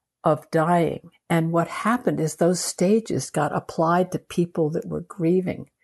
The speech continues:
And while some of those stages people may go through, they were never intended to be used in any kind of a linear way at all. And they've been overlaid on the bereavement community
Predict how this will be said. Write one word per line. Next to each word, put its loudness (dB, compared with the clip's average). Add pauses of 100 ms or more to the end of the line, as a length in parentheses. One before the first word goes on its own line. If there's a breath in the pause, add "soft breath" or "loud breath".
(560 loud breath)
And 2
while 2
some 2
of -2
those 2
stages -2 (260)
people 0
may 0
go 0
through, -6 (360)
they 4
were 2
never 4
intended -2
to -2
be -2
used 0
in -2
any 2
kind -2
of -2
a 0
linear 2
way 0 (640)
at 2
all. 2
And 2
they've 2
been 2
overlaid 2
on 0
the 0
bereavement 2
community -2